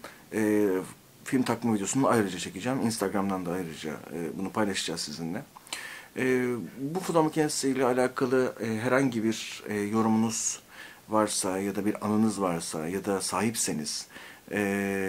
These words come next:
ya da bu fi-, bu fotoğraf makinesi hakkında bize sormak istediğiniz herhangi bir şey varsa, ee, videonun altındaki yorum bölümüne mutlaka, ee, yazabilirsiniz. Elimizden geldiğince tüm yorumlara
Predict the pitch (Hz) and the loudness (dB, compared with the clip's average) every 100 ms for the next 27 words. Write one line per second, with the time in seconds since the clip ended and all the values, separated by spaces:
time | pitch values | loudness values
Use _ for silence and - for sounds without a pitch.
0 | 95 92 87 82 80 95 110 117 117 - | -2 -4 -4 -4 -2 0 0 -2 -4 -6
1 | 95 85 - 120 101 104 104 - 98 104 | -6 -6 -6 0 0 0 -4 -2 -2 -2
2 | 95 104 - 104 110 - 85 90 107 107 | -4 -2 -2 0 -2 -4 -6 -6 -2 0
3 | 104 92 92 - - - - 104 104 101 | 0 -2 -6 -8 -12 -18 -8 -2 0 0
4 | 85 - 120 - - - - - - 107 | 0 -4 -4 -8 -18 -14 -14 -10 -2 0
5 | 101 113 110 107 104 - 95 101 113 110 | 2 0 2 4 2 0 -6 -2 2 4
6 | 110 98 90 98 113 117 110 110 95 - | 4 2 0 -2 -2 -2 -4 -2 -4 0
7 | 113 110 - 98 101 104 101 87 85 80 | 0 0 -2 -2 0 2 0 -2 -6 -6
8 | 85 104 92 98 104 104 85 82 107 101 | -2 0 0 0 2 2 0 -2 -2 -4
9 | - 117 107 92 87 82 85 107 | -2 0 0 0 -4 -6 -6 -6